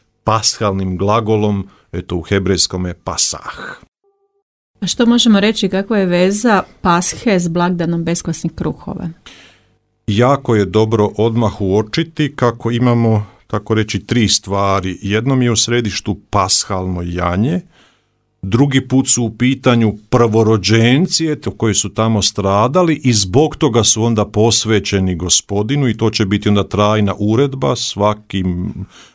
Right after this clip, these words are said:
Speaker 1: muški prvorođenac pripada Gospodinu. A ova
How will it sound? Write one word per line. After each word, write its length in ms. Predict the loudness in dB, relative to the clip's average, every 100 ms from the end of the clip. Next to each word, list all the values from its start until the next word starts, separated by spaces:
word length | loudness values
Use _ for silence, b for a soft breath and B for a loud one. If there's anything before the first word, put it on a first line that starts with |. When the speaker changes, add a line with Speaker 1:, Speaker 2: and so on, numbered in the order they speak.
| B
Speaker 1:
muški 460 | 0 0 -2 -4 -2
prvorođenac 760 | 0 0 0 2 2 2 -2
pripada 460 | -4 -4 -2 -2 -2
Gospodinu. 720 | -2 -4 -4 -6 -4 -4 -6 B B B B B B 0
A 260 | 0 0 0
ova 440 | 2 2 0